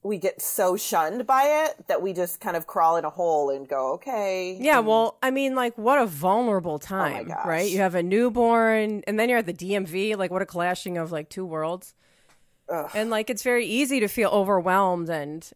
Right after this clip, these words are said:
Speaker 2: you know, to just be like, "Oh, God, I just wanna avoid confrontation," or, "I just wanna"
Speaker 1: Right. And, I mean, at the
Speaker 2: whatever, but you really can just tell people off.
Speaker 1: the D M V,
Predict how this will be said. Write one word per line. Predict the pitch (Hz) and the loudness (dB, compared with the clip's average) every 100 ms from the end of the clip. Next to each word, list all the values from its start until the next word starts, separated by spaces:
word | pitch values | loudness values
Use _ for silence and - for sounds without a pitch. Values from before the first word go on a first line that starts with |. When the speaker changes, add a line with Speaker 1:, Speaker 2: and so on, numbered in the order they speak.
| _ | _
Speaker 2:
you | 196 175 | -6 -4
know, | 147 151 | -4 -6
to | 175 170 | -8 -8
just | 165 - | -8 -6
be | 175 | -4
like, | 165 - | -4 -4
"Oh, | 180 | -6
God, | 165 180 170 | -4 -2 -2
I | 165 | -4
just | 175 | -6
wanna | 180 165 | -6 -6
avoid | 156 156 156 151 | -6 -6 -6 -6
confrontation," | 160 151 156 233 240 220 214 185 | -8 -8 -8 -2 -2 -2 -2 -2
or, | 170 | -2
"I | 160 | -4
just | 175 170 | -6 -8
wanna" | 180 170 151 147 151 _ | -8 -6 -6 -10 -14 _
Speaker 1:
Right. | 185 - - _ _ _ _ - | -4 -4 -4 _ _ _ _ 2
And, | 285 277 - | 2 2 0
I | |
mean, | 349 349 | 0 2
at | 311 | 2
the | 302 | 2
Speaker 2:
whatever, | 208 185 226 220 | 2 4 4 2
but | 196 | 0
you | 240 285 | -2 4
really | 311 320 | 4 4
can | 285 311 381 | 2 0 0
just | 202 - | -2 -4
tell | 226 | -4
people | 220 240 214 | -4 -6 -6
off. | 262 - | -6 -8
Speaker 1:
the | - 226 | -2 0
D | 214 269 | 2 4
M | 294 302 | 6 6
V, | 254 240 269 339 | 4 2 2 0